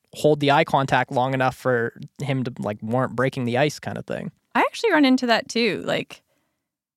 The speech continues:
Speaker 2: 'cause that's how I start conversations typically. It's just by making eye contact. It's like, you see someone, "Oh, they're seeing me, now I can interact." But yeah, like, when you're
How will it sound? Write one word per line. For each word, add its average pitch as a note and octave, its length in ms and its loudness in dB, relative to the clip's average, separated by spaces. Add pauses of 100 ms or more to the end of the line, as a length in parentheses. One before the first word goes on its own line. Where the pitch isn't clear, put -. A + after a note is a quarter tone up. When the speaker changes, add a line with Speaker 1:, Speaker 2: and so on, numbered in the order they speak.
(320)
Speaker 2:
'cause A#3+ 80 2
that's C#4 160 2
how F4 80 4
I D#4+ 80 4
start - 220 2
conversations F3 640 -2
typically. F3+ 380 -2
It's E3+ 100 -4
just F#3 140 -10
by F#3 100 -2
making F3+ 300 -2
eye G3+ 160 0
contact. E3+ 520 -2
It's - 80 -16
like, F3+ 220 -6
you - 100 -8
see G#3+ 160 -4
someone, F3 480 -2 (280)
"Oh, A#3 100 4
they're A3 140 0
seeing A#3 340 0
me, F3 140 -2
now F3 180 0
I F#3 100 0
can F#3+ 140 -2
interact." F#3 580 0
But G3+ 120 0
yeah, A#3 180 2
like, F3 220 -2
when F3+ 180 -2
you're F3+ 280 -4